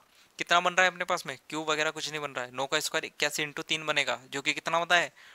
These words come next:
टू फ़ोर्टी थ्री। कुछ लोगों ने बोल दिया होगा नौ का क्यूब, नौ का क्यूब सत्ताईस, कहाँ से नौ का स्क्वायर दिख रहा है तुम लोगों को? ये दिख रहा है नौ into तीन, नौ into तीन मतलब नौ का स्क्वायर इक्यासी,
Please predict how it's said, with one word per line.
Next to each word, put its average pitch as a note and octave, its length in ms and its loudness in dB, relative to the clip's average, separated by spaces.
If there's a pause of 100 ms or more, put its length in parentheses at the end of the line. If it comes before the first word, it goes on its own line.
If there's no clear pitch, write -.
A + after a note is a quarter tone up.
(240)
टू F3+ 200 0
फ़ोर्टी F3+ 560 0 (680)
थ्री। D3 260 0 (100)
कुछ - 200 -2
लोगों D3+ 160 2
ने D#3+ 80 0
बोल D3 200 0
दिया D3+ 120 0
होगा C#3 160 -2
नौ C3 160 -2
का D3+ 160 2
क्यूब, C3 240 -12 (380)
नौ C#3 100 -2
का E3 120 0
क्यूब D#3 200 -6
सत्ताईस, D#3+ 380 -2
कहाँ E3+ 160 4
से E3+ 120 -2
नौ E3+ 100 0
का F3 120 0
स्क्वायर E3 240 0
दिख D#3+ 120 -8
रहा E3+ 60 0
है D#3+ 60 -6
तुम D#3+ 120 -12
लोगों D#3 200 -6
को? D3+ 120 -20 (500)
ये D3+ 60 6
दिख D3 180 0
रहा D#3 100 4
है F3+ 60 4
नौ D#3+ 260 0
into E3+ 220 -2
तीन, E3 320 -6
नौ D3 240 2
into F3 200 -2
तीन F3+ 180 -2
मतलब F3 220 -2
नौ D#3+ 120 0
का F3+ 140 2
स्क्वायर E3+ 220 0
इक्यासी, D#3+ 380 0